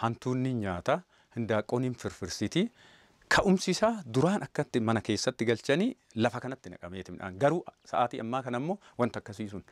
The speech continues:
hafaati kan deematoo jiru jechuu barbaada. Tole, inni biraa immoo kana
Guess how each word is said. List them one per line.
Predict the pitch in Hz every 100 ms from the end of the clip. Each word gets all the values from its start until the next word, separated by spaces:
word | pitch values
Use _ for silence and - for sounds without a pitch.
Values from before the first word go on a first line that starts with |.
| -
hafaati | 95 120 101 -
kan | 73 76
deematoo | 73 73 71 73
jiru | 71 73 - 101
jechuu | 95 -
barbaada. | 78 - - - - - - - - - - - - - - - - - - - - - - - - - - - - -
Tole, | 143 135 117 101 87 - - -
inni | 143 127
biraa | 120 131
immoo | 143 147
kana | - 135 160